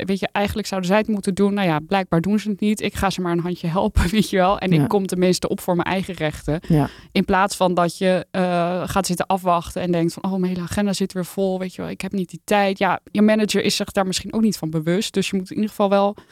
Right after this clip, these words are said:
Speaker 1: om vragen.
Speaker 2: Ja. Ehm, nu wordt er vaak ook gezegd dat, eh, als ki-, vrouwen kinderen krijgen, dat ze dan minder ambitieus worden,
Speaker 1: Ja.
Speaker 2: dat ze dan werk niet meer op ene bestaan. Dus dat dat ook een logische verklaring is
Speaker 1: Ja.
Speaker 2: waarom ze niet voor topfuncties in aanmerking komen.
Speaker 1: Ja.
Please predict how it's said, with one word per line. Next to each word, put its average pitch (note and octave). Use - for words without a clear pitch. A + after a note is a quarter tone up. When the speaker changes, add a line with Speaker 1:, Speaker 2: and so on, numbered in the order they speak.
Speaker 1:
om F#3+
vragen. F3+
Speaker 2:
Ja. E3
Ehm, F#3
nu G3+
wordt G#3
er G3+
vaak G#3
ook G3
gezegd -
dat, F#3
eh, F3
als E3+
ki-, E3+
vrouwen E3
kinderen D#3
krijgen, D3+
dat D#3
ze -
dan D3+
minder D3+
ambitieus F3+
worden, E3+
Speaker 1:
Ja. E3+
Speaker 2:
dat E3
ze -
dan D#3+
werk E3+
niet E3
meer D#3+
op D3+
ene D#3+
bestaan. D3
Dus D3+
dat E3
dat E3
ook D#3+
een D#3+
logische F#3
verklaring D3
is C#3
Speaker 1:
Ja. B2
Speaker 2:
waarom D#3
ze E3
niet D#3+
voor -
topfuncties F3+
in E3
aanmerking D#3+
komen. D#3
Speaker 1:
Ja. G#3+